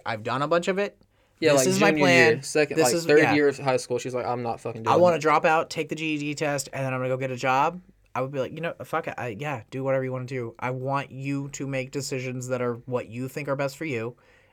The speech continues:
Speaker 1: And then I want you to make some regrettable decisions. That way you can be a better person. 'Cause if you only make good decisions and you only have guidance, you don't actually learn shit." Like, if I told you exactly how to do everything for your whole fucking life, and then I died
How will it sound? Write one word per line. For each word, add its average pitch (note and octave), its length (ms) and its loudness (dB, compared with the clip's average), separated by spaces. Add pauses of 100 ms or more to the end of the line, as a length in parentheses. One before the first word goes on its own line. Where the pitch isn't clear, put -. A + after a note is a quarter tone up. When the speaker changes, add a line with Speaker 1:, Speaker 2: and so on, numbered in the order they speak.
(120)
Speaker 1:
And C3+ 140 -4
then B2+ 80 -2
I B2+ 60 -2
want B2+ 280 -4
you C3+ 40 -8
to C3+ 80 -6
make B2+ 140 -6
some C3+ 140 -8
regrettable E3 460 0
decisions. B2 480 -6
That B2 160 -4
way B2 140 -4
you B2+ 80 -8
can C3 100 -10
be C3 80 -6
a B2+ 60 -6
better B2+ 180 -2
person. E3+ 320 -2
'Cause A#2 140 -12
if A#2+ 120 -8
you B2+ 120 -6
only C#3 260 -4
make C3+ 220 -2
good C3 160 -2
decisions C3 480 -6
and B2 80 -8
you B2 160 -10
only C3 320 -2
have C3 180 -4
guidance, B2+ 400 -2
you B2+ 60 -6
don't B2+ 180 -2
actually A#2+ 380 -6
learn A2+ 240 -8
shit." - 400 -6 (560)
Like, C#3+ 240 -4 (320)
if E3 180 -2
I F3+ 120 4
told F#3+ 360 -2
you D3+ 120 0
exactly C#3+ 500 -2
how D3+ 140 -2
to C#3+ 100 -4
do C#3 180 -2
everything A2+ 380 -6
for A#2 160 -10
your A2 100 -4
whole C3+ 200 0
fucking C3+ 320 -4
life, A2 460 -6 (340)
and C3 140 -4
then B2 100 -4
I C3 140 -2
died A#2+ 460 -2